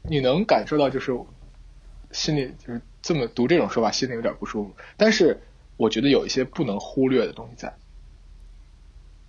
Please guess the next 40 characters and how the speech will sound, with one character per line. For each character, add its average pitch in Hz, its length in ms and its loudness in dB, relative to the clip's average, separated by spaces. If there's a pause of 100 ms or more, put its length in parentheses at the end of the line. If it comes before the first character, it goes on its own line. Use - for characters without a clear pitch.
(640)
就 - 140 0
是 180 60 4
为 220 200 4
什 - 160 -2
么 - 220 -12 (800)
这 147 140 2
个 117 80 -2
大 135 220 -2
的 - 80 -14
问 - 180 -16
题， - 160 -20 (580)
后 - 320 0
面 127 160 -2
的 92 60 -4
很 - 180 -10
多 92 140 -4
诗 - 260 -4
人， - 160 -10 (460)
你 110 100 -6
读 113 180 2
他 - 160 2
们 180 100 0
的 113 60 -2
诗， - 360 -4 (380)
你 107 100 -6
能 131 160 0
得 139 120 4
到 127 140 6
一 117 80 4
种 87 160 -12
新 127 360 -6
的 117 220 -6 (300)
心 - 340 -2
灵 98 180 -6
上 107 220 -6
的 - 160 -16 (1200)
进 117 240 -2
化 - 240 -8
或 - 140 -10
者 - 100 -18